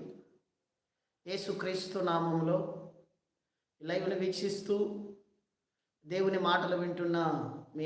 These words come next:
అందరికీ ప్రభు పేరిట నా హృదయపూర్వక వందనాలు తెలియచేస్తున్నాను. ఈ సాయంకాలపు వేళ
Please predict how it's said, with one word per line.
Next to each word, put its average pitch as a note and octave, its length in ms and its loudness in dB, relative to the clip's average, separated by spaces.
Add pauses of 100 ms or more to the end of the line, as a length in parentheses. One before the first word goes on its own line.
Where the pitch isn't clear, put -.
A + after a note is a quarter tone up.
అందరికీ F#3 500 2
ప్రభు E3+ 360 0
పేరిట E3 300 2 (1120)
నా D#3+ 100 0 (100)
హృదయపూర్వక F#3+ 760 4 (120)
వందనాలు E3 500 2
తెలియచేస్తున్నాను. E3 840 -2 (1500)
ఈ E3 120 -6
సాయంకాలపు G3+ 720 6
వేళ F3+ 180 4